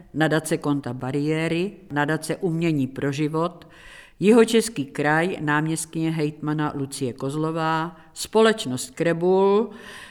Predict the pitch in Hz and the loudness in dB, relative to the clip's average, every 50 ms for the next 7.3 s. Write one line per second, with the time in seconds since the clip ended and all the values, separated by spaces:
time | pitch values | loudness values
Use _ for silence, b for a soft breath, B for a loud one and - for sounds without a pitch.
0 | B B - - - 220 220 220 214 208 214 208 208 202 196 196 202 180 196 - | B B -4 4 6 8 8 10 8 8 6 4 2 2 2 2 2 0 -2 -2
1 | 180 160 160 147 143 143 - - 147 151 165 160 156 156 180 175 175 180 - - | -2 0 0 0 0 0 -2 -2 -2 0 0 -2 -2 -2 -2 -2 0 -2 -4 -6
2 | - 151 143 151 151 160 165 156 175 165 156 139 131 131 131 131 131 135 139 135 | -8 -6 -2 0 0 0 0 0 0 0 0 0 -2 -2 -2 0 -2 -2 -2 -4
3 | - 160 156 165 175 - - 156 147 151 160 165 175 202 208 233 247 185 170 165 | -6 -6 -4 -4 -4 -4 -2 -2 0 2 2 2 0 0 -2 -2 -2 -2 -2 -2
4 | 165 160 - - - 175 180 180 180 143 143 151 151 151 156 156 156 151 - - | -2 -4 -6 -6 -4 -4 -4 -4 -4 -4 -2 -2 -2 -2 -4 -4 -6 -6 -6 -8
5 | 139 139 143 - - 147 151 147 156 160 156 - 156 156 156 151 160 180 185 185 | -8 -8 -8 -6 -6 -4 -4 -2 -4 -4 -6 -6 -6 -6 -4 -4 -6 -6 -8 -12
6 | - - - - 165 175 196 202 - 196 190 185 196 196 190 - - 185 180 - | -16 -12 -4 0 2 4 4 2 2 0 0 0 0 -2 -2 -4 -6 -6 -6 -6
7 | - 180 180 180 202 202 | -6 -4 -4 -4 -4 -6